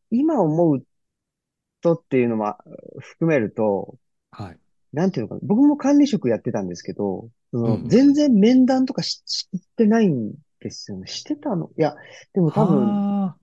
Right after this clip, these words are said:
Speaker 1: 二割
Speaker 2: なるほど、なるほど。
Speaker 1: ぐらいなんじゃないかな。だから、
Speaker 2: うーん。
Speaker 1: なんていうのかな。なんか僕のやってることは就労支援なんだろうか、みたいな、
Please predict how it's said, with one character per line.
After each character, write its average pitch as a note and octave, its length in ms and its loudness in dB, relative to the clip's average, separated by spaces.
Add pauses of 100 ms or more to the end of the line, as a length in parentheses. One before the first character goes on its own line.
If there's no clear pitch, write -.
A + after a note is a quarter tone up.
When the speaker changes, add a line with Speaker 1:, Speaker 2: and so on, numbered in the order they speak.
(160)
Speaker 1:
二 D#3 280 0
割 G#3+ 580 0 (1500)
Speaker 2:
な A#2+ 100 -6
る C3+ 60 -4
ほ C3 100 -4
ど、 B2+ 40 -4
な B2 60 -4
る A#2+ 60 -4
ほ A2+ 60 -4
ど。 G#2 180 -8 (680)
Speaker 1:
ぐ E3+ 100 -2
ら F3 180 0
い C3 40 0
な A2+ 120 -2
ん G#2+ 60 -2
じ G2+ 60 -4
ゃ F#2+ 40 -6
な G2 140 -8
い F#2+ 40 -12
か G#2 100 -14
な。 G#2+ 60 -10
だ B2+ 120 0
か B2+ 80 2
ら、 G#2+ 160 0 (480)
Speaker 2:
う G2+ 40 -6
ー - 20 -6
ん。 G2 360 -6
Speaker 1:
な D#3 160 0
ん D#3+ 60 -2
て D3+ 80 -4
い - 20 0
う A2+ 40 0
の G#2 60 -6
か G#2 100 -4
な。 G#2 100 -4
な F3 160 0
ん - 20 0
か D3 60 0
僕 D#3+ 220 2
の C#4 80 4
や C#4 40 4
っ C4+ 60 -2
て C#4 80 -2
る C#4 80 2
こ C4 60 -2
と A3+ 60 2
は E3+ 40 0
就 B3 180 0
労 C4+ 140 4
支 C#4+ 160 2
援 A3+ 100 6
な E3 140 4
ん D#3+ 60 4
だ D3+ 100 4
ろ C#3 140 4
う C3 40 2
か、 C#3 220 0
み C#3+ 100 2
た C#3+ 160 0
い C#3 60 -2
な、 D3 260 -2